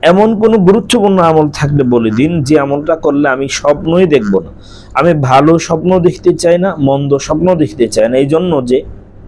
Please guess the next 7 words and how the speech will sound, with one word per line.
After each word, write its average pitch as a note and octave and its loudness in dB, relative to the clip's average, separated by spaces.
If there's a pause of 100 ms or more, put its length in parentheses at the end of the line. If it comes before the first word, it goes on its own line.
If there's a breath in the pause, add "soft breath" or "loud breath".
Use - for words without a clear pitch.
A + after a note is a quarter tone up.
(1080 loud breath)
অধিকাংশ A3 2
সময় G3+ -2
আমি E3 0
মন্দ D3 -2
স্বপ্নগুলাই C3+ 0
দেখে G#2+ -2
থাকি।" - -14